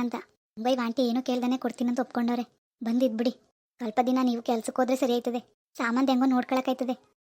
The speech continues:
ಮೊದ್ಲು ಇವ್ರಿಗೆ ಅಡ್ವಾನ್ಸ್ ಕೊಟ್ಬಿಡು. ನಿನಗೆ ಮನೆ ಬೇಕು ಅಂದ್ರೆ ಕೊಡು, ಅಂದ್ರೆ ಹಂಗೆ ಅಲಿಬೇಕಾಯ್ತದೆ.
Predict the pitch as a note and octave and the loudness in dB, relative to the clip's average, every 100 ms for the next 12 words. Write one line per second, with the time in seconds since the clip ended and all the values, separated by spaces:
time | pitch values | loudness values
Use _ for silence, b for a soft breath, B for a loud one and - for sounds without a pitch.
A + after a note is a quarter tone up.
0 | _ A#3+ A#3 C4 C4 A3+ A#3+ B3 B3+ - | _ -4 0 2 2 2 0 0 -2 0
1 | B3+ - _ _ A#3 A3+ A3+ A#3 C4 B3+ | -2 -2 _ _ -6 -2 0 2 4 4
2 | C4 B3+ C4+ A#3+ B3+ _ _ - B3 B3+ | 4 2 2 0 -2 _ _ -6 -2 0
3 | A#3+ B3+ B3 B3 B3+ B3+ | 4 4 4 2 0 0